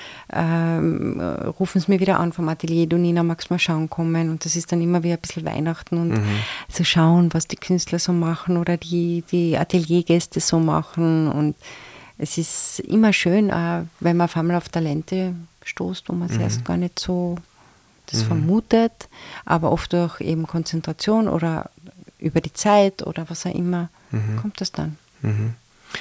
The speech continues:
Speaker 2: Ich meine, wir kommen jetzt langsam zu dem Punkt, wo ich eigentlich von Anfang an hin wollte. Also du siehst, du, <laughs> du siehst, ich, es ist, ich habe da ein, ein, ein ganz, ganz, ähm, gefinkeltes
Speaker 1: Gefinkeltes System.
Speaker 2: System,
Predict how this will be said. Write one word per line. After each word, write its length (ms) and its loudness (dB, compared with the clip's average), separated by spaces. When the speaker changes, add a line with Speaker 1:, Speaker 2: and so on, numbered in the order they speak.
Speaker 2:
Ich 60 -4
meine, 160 4
wir 80 -2
kommen 280 4
jetzt 220 2
langsam 500 0
zu 180 -2
dem 300 2
Punkt, 520 2
wo 180 2
ich 220 -2
eigentlich 480 2
von 180 -2
Anfang 400 0
an 160 2
hin 220 2
wollte. 240 -2
Also 120 4
du 100 2
siehst, 320 -4
du, 80 -2
<laughs> 340 4
du 100 4
siehst, 460 6
ich, 160 4
es 160 2
ist, 140 0
ich 180 2
habe 120 2
da 160 4
ein, 180 6
ein, 180 6
ein 160 4
ganz, 380 4
ganz, 360 2
ähm, 240 2
gefinkeltes 640 4
Speaker 1:
Gefinkeltes 260 6
System. 460 4
Speaker 2:
System, 640 6